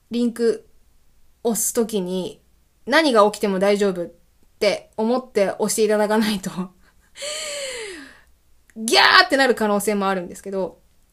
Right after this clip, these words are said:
まあ、ちょっと言っちゃいますと、モチーフね、名前を言ってはいけないあの人です。の、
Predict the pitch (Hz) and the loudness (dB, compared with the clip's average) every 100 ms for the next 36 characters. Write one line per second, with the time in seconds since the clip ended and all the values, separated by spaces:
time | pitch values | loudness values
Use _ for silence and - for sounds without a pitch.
0 | - 214 - 214 240 247 247 311 302 302 | -6 -6 -4 -6 -2 -2 2 4 4 2
1 | - 165 - - _ _ _ 254 277 320 | 0 -6 -8 -20 _ _ _ -2 2 2
2 | - 175 160 180 - _ _ _ _ 226 | 0 -2 -8 -12 -16 _ _ _ _ 0
3 | 262 302 311 302 294 302 240 185 190 185 | 4 6 6 6 4 4 4 2 0 -2
4 | 175 - _ 214 208 196 - 180 - - | -6 -10 _ -2 0 -2 -6 -12 -10 -12
5 | - _ _ _ _ _ _ - 370 330 | -16 _ _ _ _ _ _ -2 0 0
6 | - | -4